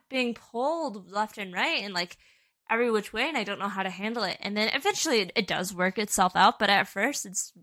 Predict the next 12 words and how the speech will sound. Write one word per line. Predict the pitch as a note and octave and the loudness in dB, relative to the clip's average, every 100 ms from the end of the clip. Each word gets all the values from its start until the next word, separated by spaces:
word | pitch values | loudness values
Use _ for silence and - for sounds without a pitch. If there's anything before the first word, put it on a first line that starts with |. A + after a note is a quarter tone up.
| _ | _
really | F3+ G3+ G#3+ | -4 -2 -2
difficult. | G3+ F3+ G#3 - B3+ D4 - - - _ - | -4 -10 -14 -4 0 0 -2 -20 -20 _ -6
And | |
it's | G3+ - | -4 2
also | F3 F#3 A3+ | 2 2 -2
difficult | G3+ G#3 G3 - F3+ - | -6 -10 -10 -6 -6 -6
because | G3 G#3 F#3 F3 E3+ - - _ _ _ _ | -12 -6 -4 -4 -4 -4 -6 _ _ _ _
sometimes | - G#3 G#3 G3 - | -10 -10 -8 -8 -8
people | - G3+ - F#3 - _ _ _ _ _ _ _ _ - | -16 -16 -10 -10 -12 _ _ _ _ _ _ _ _ -20
in | F#3+ | -12
your | F3+ | -6
life | F3+ G3 F#3+ F3+ - | 2 6 6 2 -6